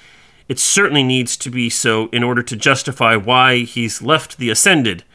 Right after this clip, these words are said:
We needed to know how he feels about them, about the universe, how he feels about being back, what his future plans are now, and what he wants to pursue. We both agreed that Daniel would be more intense, more restive, and less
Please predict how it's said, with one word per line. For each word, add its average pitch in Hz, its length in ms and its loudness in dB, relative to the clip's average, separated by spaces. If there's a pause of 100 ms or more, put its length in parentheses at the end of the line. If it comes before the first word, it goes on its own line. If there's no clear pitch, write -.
(580)
We 151 200 4
needed 175 260 2
to 143 140 -2
know 139 240 4
how 175 380 2
he 175 140 -6
feels 175 380 -2
about 120 320 2
them, 120 400 -2
about 139 260 0
the 143 80 -8
universe, 131 600 -2 (240)
how 165 340 2
he 147 180 -4
feels 160 540 -2
about 139 380 0
being 143 320 -4
back, 127 420 -2 (220)
what 139 120 -2
his 127 160 -2
future - 380 -4
plans 175 460 0
are 120 320 0
now, 127 400 2
and 113 160 -2
what 123 160 2
he 143 120 -4
wants 104 360 -4
to 117 120 -8
pursue. 120 640 -2 (640)
We 170 140 4
both 202 300 4
agreed 139 320 2
that 120 260 0
Daniel 139 420 2
would 123 200 -2
be 131 160 0
more 120 280 -2
intense, 165 640 -2
more 123 380 -2
restive, 147 520 0
and 127 240 -2
less 143 200 0